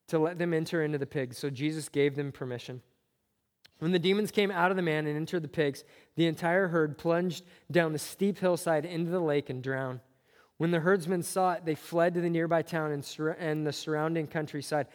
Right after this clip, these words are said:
spreading the news as they ran. People rushed out to see what had happened, and a s-, crowd soon gathered around Jesus, and they saw the man who had been healed from his demons. And he was sitting at Jesus' feet, fully clothed and perfectly sane, and they were all afraid.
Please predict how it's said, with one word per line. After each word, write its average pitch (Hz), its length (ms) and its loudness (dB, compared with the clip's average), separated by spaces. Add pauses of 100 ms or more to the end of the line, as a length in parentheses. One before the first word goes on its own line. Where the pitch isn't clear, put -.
(200)
spreading 180 480 2
the 180 60 2
news 165 320 0
as 143 100 -8
they 139 160 2
ran. 135 400 -4 (960)
People 202 260 4
rushed 185 320 4
out 196 180 4
to - 60 -12
see - 140 0
what 185 140 4
had 165 100 0
happened, 165 340 2
and 143 100 -2
a - 20 -4
s-, - 260 -12
crowd 185 320 2
soon 180 280 -2
gathered 165 360 4
around 160 280 0
Jesus, 151 360 -2 (300)
and 170 160 4
they 151 60 2
saw 190 360 4
the 208 140 4
man 143 260 0
who 151 80 0
had 160 140 4
been 160 160 2
healed 196 440 4
from 190 200 -2
his 175 140 0
demons. 147 480 -2 (640)
And 151 140 -2
he 165 80 4
was 165 160 2
sitting 202 380 0
at 185 80 -6
Jesus' 180 400 -8
feet, - 320 -2
fully 190 240 2
clothed 156 400 0
and 143 100 -6
perfectly 165 420 -2
sane, 147 360 -6
and 135 80 -6
they - 160 -12
were 151 80 -6
all 143 240 -2
afraid. 135 340 -6